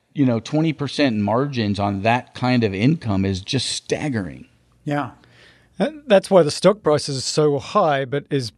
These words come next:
Speaker 3: pretty volatile, because a lot of things have to occur for that, for them to make it. But if they can hit some of these targets, that's why some of the investors are saying, "Yeah, this is a multi-trillion dollar company and should be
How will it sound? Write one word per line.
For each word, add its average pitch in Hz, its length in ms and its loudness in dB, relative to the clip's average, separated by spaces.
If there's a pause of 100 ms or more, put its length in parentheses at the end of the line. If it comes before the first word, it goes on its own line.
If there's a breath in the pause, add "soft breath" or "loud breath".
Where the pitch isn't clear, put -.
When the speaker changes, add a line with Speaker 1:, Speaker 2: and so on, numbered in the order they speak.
(100)
Speaker 3:
pretty 147 220 -2
volatile, 139 540 2
because 131 260 -4
a 147 60 6
lot 151 160 4
of 139 100 -4
things 156 300 2
have 147 160 0
to 135 100 -2
occur 143 320 2
for 135 120 -8
that, 123 160 0 (760 loud breath)
for - 260 -2
them 131 200 0
to 123 100 -6
make 143 340 0
it. 143 200 -2
But 135 240 -4 (100)
if 170 260 2
they 190 240 6
can 160 200 0
hit 208 300 0 (160)
some 160 220 0
of 147 60 -2
these 135 220 -2
targets, 196 640 -2 (640 soft breath)
that's - 180 -8
why 165 100 6
some 165 220 2
of 147 40 -2
the 147 100 4
investors 147 420 0
are 131 80 -4
saying, 147 240 -2
"Yeah, 202 80 2
this 220 180 -2
is 220 80 0
a 175 40 2
multi-trillion 156 680 0
dollar 151 200 4
company 156 360 0
and 143 180 -2
should 147 160 -2
be 135 340 0